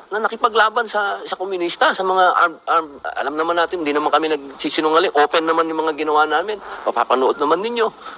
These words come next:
Makikita din nyo yan si S M N I. Magkasama talaga kami. Ngayon, ngayon sa pagkakataong ito, nawala na si, si P R R D na lumaban din sa, sa armed struggle. Itong tao ngayon dadaan sa ganito na hindi man lang ako magsasalita.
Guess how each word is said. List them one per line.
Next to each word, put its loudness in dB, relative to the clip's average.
Makikita 0
din -2
nyo 2
yan 0
si 0
S 2
M 0
N 2
I. 4
Magkasama 2
talaga 0
kami. -6
Ngayon, 2
ngayon 2
sa -4
pagkakataong 2
ito, -2
nawala 4
na -4
si, -8
si -10
P -6
R 2
R 2
D -6
na 0
lumaban 0
din -8
sa, -4
sa 2
armed 0
struggle. -2
Itong -4
tao 4
ngayon -4
dadaan -2
sa -8
ganito -4
na -4
hindi -6
man -2
lang 0
ako -4
magsasalita. -2